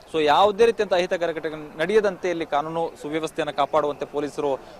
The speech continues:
ಆ, ಎಲ್ಲರಲ್ಲೂ ಮನವಿಯನ್ನು ಕೂಡ ಮಾಡಿದ್ದಾರೆ. ಜನರಲ್ಲೂ ಕೂಡ ಯಾವುದೇ ರೀತಿಯಂತ, ಆ, ಉದ್ರೇಕಪೂರ್ವಕವಾದಂತಹ ಮತ್ತು ಯಾವುದೇ ಗಲಭೆ ಸೃಷ್ಟಿಯಾಗುವಂತ ರೀತಿಯಲ್ಲಿ ಅಥವಾ ಕಲ್ಲು ಹೊಡೆಯೋದಾಗಿರ್ಬೋದು, ಬ್ಯಾನರ್ಗಳನ್ನು ಹರಿಯೋದಾಗಿರ್ಬೋದು, ಬೆಂಕಿ ಹಚ್ಚೋದು, ಅವೆಲ್ಲ ಕೆಲಸವನ್ನ ಮಾಡಬೇಡಿ, ಶಾಂತಿಯುತವಾದಂತ ಪ್ರತಿಭಟನೆಗೆ ನಿಮ್,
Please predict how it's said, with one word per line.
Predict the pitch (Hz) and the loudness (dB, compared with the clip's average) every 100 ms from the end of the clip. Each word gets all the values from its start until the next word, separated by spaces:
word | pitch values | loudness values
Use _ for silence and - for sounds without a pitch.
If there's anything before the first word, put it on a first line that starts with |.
| 127 | 2
ಆ, | 131 131 | 4 6
ಎಲ್ಲರಲ್ಲೂ | 127 170 196 175 | 4 2 0 2
ಮನವಿಯನ್ನು | 139 185 247 233 220 | 2 2 2 2 2
ಕೂಡ | 185 | 2
ಮಾಡಿದ್ದಾರೆ. | 160 151 143 120 | 4 2 2 0
ಜನರಲ್ಲೂ | 131 175 214 196 | 0 0 0 0
ಕೂಡ | 175 | 0
ಯಾವುದೇ | 170 139 175 202 | 2 2 2 2
ರೀತಿಯಂತ, | 196 185 170 | 0 -2 -2
ಆ, | 175 160 - - - 139 | -2 -2 -6 -18 -6 -4
ಉದ್ರೇಕಪೂರ್ವಕವಾದಂತಹ | 139 151 190 180 170 170 151 165 156 156 165 175 | -2 -4 -4 -4 -6 -6 -4 -2 -2 -4 -6 -6
ಮತ್ತು | 165 156 165 | -4 -6 -2
ಯಾವುದೇ | 143 151 156 | 0 0 0
ಗಲಭೆ | 139 165 196 | 0 0 -2
ಸೃಷ್ಟಿಯಾಗುವಂತ | 175 156 165 160 151 151 | -8 -8 -2 0 -2 -4
ರೀತಿಯಲ್ಲಿ | 151 147 156 165 | -6 -4 -4 -4
ಅಥವಾ | 170 156 160 | -4 -4 -6
ಕಲ್ಲು | 190 208 | 0 0
ಹೊಡೆಯೋದಾಗಿರ್ಬೋದು, | 175 156 147 143 139 147 160 | 2 0 0 -2 -6 -6 -2
ಬ್ಯಾನರ್ಗಳನ್ನು | 135 175 190 190 170 | 0 0 -2 -2 -2
ಹರಿಯೋದಾಗಿರ್ಬೋದು, | 143 170 208 180 143 131 123 123 - - - | 0 2 2 2 0 -4 -2 -4 -6 -18 -4
ಬೆಂಕಿ | 156 202 233 | -2 -2 -2
ಹಚ್ಚೋದು, | 208 - 160 156 | -4 -2 -4 0
ಅವೆಲ್ಲ | 135 139 151 208 | 2 2 0 -2
ಕೆಲಸವನ್ನ | 208 170 170 156 | -4 -4 -6 -6
ಮಾಡಬೇಡಿ, | 143 139 151 156 202 | -2 0 0 0 -2
ಶಾಂತಿಯುತವಾದಂತ | 185 135 104 104 196 185 180 | -4 -6 -6 -4 -2 0 -2
ಪ್ರತಿಭಟನೆಗೆ | 170 156 160 160 165 208 | -4 -6 -6 -6 -8 -8
ನಿಮ್, | 196 175 | -8 -10